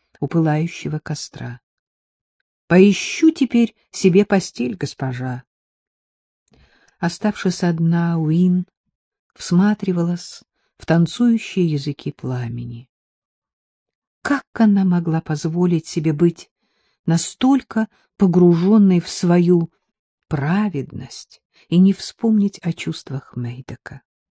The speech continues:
Она, может быть, и изменилась, но повзрослела ли она на самом деле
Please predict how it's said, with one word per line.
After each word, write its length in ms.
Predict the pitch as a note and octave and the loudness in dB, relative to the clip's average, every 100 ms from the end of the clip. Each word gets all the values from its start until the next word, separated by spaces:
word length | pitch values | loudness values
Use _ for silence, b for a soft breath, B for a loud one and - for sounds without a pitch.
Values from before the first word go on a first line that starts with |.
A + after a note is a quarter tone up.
| _ _ _ _ _ - | _ _ _ _ _ -6
Она, 260 | G#3 A#3+ | -2 4
может 380 | A3+ A#3 A3+ G3 | 4 4 2 2
быть, 280 | F3+ G3+ G3 | 2 0 0
и 300 | F#3+ F#3 - _ _ - | -2 -2 -8 _ _ -4
изменилась, 720 | F3 F3+ F#3 G#3 F#3 C#3+ - | 0 2 2 2 0 -4 0
но 200 | F#3+ F#3 _ _ _ _ _ | 0 0 _ _ _ _ _
повзрослела 1000 | F#3+ F3+ E3 F#3 G3 - G#3+ A3+ A3 F#3+ | 2 4 4 2 2 0 0 2 2 2
ли 120 | F3+ | 2
она 500 | F3 E3+ F3 F3+ F3+ - _ _ _ _ _ - | 2 2 2 0 -4 -10 _ _ _ _ _ -2
на 160 | F3 | 0
самом 600 | E3+ - F3 E3 C#3+ A#2+ A#2+ | 0 -4 -2 -2 -2 -4 -8
деле 460 | B2+ A#2+ - _ | -8 -12 -14 _